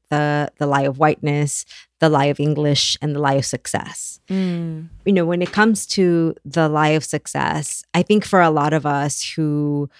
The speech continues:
Speaker 1: have come from, like, lower income families, who are the first in our families to go to college, we sort of fall into this trap of professionalism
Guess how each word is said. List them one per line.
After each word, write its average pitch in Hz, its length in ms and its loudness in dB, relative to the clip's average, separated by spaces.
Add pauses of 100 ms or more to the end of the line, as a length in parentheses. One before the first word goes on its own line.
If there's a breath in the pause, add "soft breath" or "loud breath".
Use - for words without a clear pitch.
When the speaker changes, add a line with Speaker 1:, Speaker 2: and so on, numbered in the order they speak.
(600 soft breath)
Speaker 1:
have 175 260 0
come 185 260 4
from, 180 220 0
like, 160 180 0
lower 175 680 4
income 156 800 -2
families, 147 840 0
who 147 300 -2
are 151 180 2
the 151 100 0
first - 520 2 (200)
in 165 100 0
our 160 100 2
families 151 440 -2
to 156 100 -6
go 151 140 0
to 151 60 -2
college, - 760 -4 (460 loud breath)
we 202 440 0
sort 180 260 -2
of 170 160 -2
fall 196 320 2
into 202 180 2
this 180 220 0
trap 160 440 0
of 156 440 -2 (260)
professionalism 170 1300 0